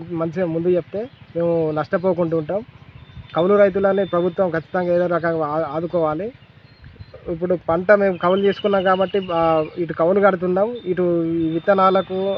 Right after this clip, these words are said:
మందులకు అడ్డగోలుగా పోతున్నాం. పత్తి ధర అయితే ఆ మాత్రంగానే ఉన్నది. ప్రతి సంవత్సరం ఇంత పెరుగుతుంది అంటే, ఆ, పెట్-, పెట్టుబడి పెరుగుతుంది కానీ పంట అయితే, ఆ,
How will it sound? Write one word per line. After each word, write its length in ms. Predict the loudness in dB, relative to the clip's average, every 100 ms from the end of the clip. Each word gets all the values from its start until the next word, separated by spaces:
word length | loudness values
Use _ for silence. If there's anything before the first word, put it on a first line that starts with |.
| -6
మందులకు 560 | -2 -2 0 0 2
అడ్డగోలుగా 520 | 0 0 0 0 0 0
పోతున్నాం. 360 | -2 -2 -6 -2
పత్తి 200 | -2 2
ధర 180 | 2 4
అయితే 580 | 2 2 2 2 0 -2
ఆ 100 | -2
మాత్రంగానే 580 | 2 2 2 0 2 0
ఉన్నది. 340 | 0 -2 -4 -8 -12 -20 -20 -20 -4
ప్రతి 240 | 0 2 4
సంవత్సరం 360 | 2 2 2
ఇంత 240 | 2 0 2
పెరుగుతుంది 360 | 2 4 4
అంటే, 320 | 4 2 2 -2 -2
ఆ, 200 | 2 2 2
పెట్-, 440 | 0 0 -2 0 0
పెట్టుబడి 360 | 4 6 8
పెరుగుతుంది 440 | 6 4 4 4 4
కానీ 160 | 2
పంట 260 | 2 4 4
అయితే, 600 | 4 2 2 2 0 -4
ఆ, 80 | -4